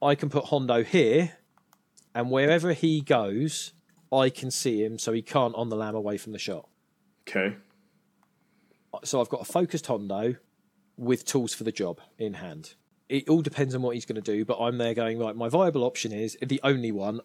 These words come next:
Speaker 1: I've got an eleven point swing to win it with a five dice attack, and it should then hopefully be dodge or die." Now, he's done that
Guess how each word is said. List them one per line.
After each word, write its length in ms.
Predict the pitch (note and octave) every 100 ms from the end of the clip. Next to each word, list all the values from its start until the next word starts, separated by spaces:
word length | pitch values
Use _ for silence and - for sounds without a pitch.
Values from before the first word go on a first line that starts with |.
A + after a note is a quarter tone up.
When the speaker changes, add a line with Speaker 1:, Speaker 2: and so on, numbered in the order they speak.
| -
Speaker 1:
I've 140 | A2
got 120 | B2
an 60 | A#2
eleven 280 | B2+ E3+ E3+
point 260 | D3+ C#3 -
swing 440 | - G#2+ A#2+ C3 - -
to 100 | B2
win 200 | A2+ G#2
it 240 | A2 B2+ _ _ _ _ _ _ _ _
with 160 | B2 B2
a 540 | A#2+ A#2+ A2+ A#2+ A#2 - - - _ _ _ _ - _ _
five 400 | - - E3 D#3
dice 260 | D3+ C3+ -
attack, 640 | - A#2 A2 A#2+ - - - _ _ _
and 160 | - C3
it 220 | A#2+ -
should 400 | - - G#3 C#3+
then 160 | C3+ B2+
hopefully 360 | D3 C3+ B2+ A#2+
be 300 | A2+ A2 A2+
dodge 240 | - C3 -
or 100 | A#2
die." 300 | A2 F#2 F#2+
Now, 160 | B2+
he's 180 | C3+ D#3+
done 300 | - F3+ D3
that 200 | C3 B2